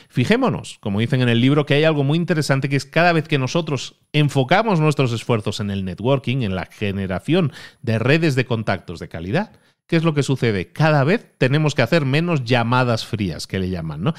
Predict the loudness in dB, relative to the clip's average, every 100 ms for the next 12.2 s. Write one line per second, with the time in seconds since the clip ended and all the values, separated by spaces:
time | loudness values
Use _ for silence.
0 | -8 -4 0 2 4 4 2 4 4 4
1 | 4 4 2 2 0 2 0 0 0 -2
2 | _ _ _ -2 2 2 2 2 2 2
3 | 2 2 0 0 -2 -4 -4 -6 -6 -10
4 | -10 -12 -8 -6 -8 -14 _ _ -20 -20
5 | -10 2 4 4 2 2 2 0 0 0
6 | 0 0 -2 -2 0 0 0 -4 _ -4
7 | 0 2 2 2 2 0 -2 -4 -2 -2
8 | -2 -4 -6 -12 -6 0 2 2 2 2
9 | 2 0 0 0 0 0 0 0 0 -2
10 | -2 -2 -4 -2 -2 -2 -4 -4 -4 -6
11 | -6 -8 -6 -6 -10 -12 -8 -6 -8 _
12 | -20